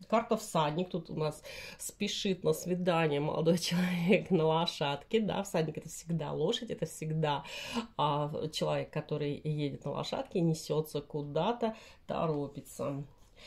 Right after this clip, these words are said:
Карта гроб очень красиво представлена, прямо вот, эм, прям какой-то весь, э, такой ажурный, с букетом, а, не, э, с ручками, да, такое богатство такое, изобилие.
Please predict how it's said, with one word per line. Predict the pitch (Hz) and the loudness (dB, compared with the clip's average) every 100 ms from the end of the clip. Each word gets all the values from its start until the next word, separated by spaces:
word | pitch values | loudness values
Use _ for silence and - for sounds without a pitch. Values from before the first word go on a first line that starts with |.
| - - | -20 2
Карта | 262 269 302 | 2 4 4
гроб | 277 220 | 8 6
очень | 160 175 | 6 2
красиво | - 175 - 165 156 | 2 2 4 6 6
представлена, | 165 160 - 185 226 254 240 | 4 -4 0 4 4 6 4
прямо | 233 170 160 165 160 | 4 4 6 6 6
вот, | 156 156 156 - | 6 4 2 2
эм, | 151 147 156 - | 2 4 0 -2
прям | - 165 160 | 0 2 4
какой-то | 160 170 165 156 | 2 2 2 2
весь, | 156 156 165 - | 2 2 0 0
э, | - | -4
такой | 156 160 156 | -2 0 2
ажурный, | 156 156 180 226 240 240 214 214 | 2 4 6 6 8 10 10 10
с | 208 | 6
букетом, | 165 160 - 170 185 175 175 175 - - 220 - | -2 -2 -2 4 4 6 2 0 -8 -8 -8 2
а, | 160 151 151 - | 4 6 2 -2
не, | 147 202 247 - | 2 6 6 6
э, | - 160 | 0 0
с | - | 0
ручками, | 156 208 233 - 170 160 | 0 2 0 4 4 6
да, | 160 170 | 6 2
такое | 165 156 | 2 2
богатство | 160 165 170 147 - 139 | 2 4 4 4 0 -2
такое, | 147 139 131 123 127 151 | -2 -2 -2 0 -2 -2
изобилие. | 151 160 160 156 139 139 | 0 2 2 0 0 0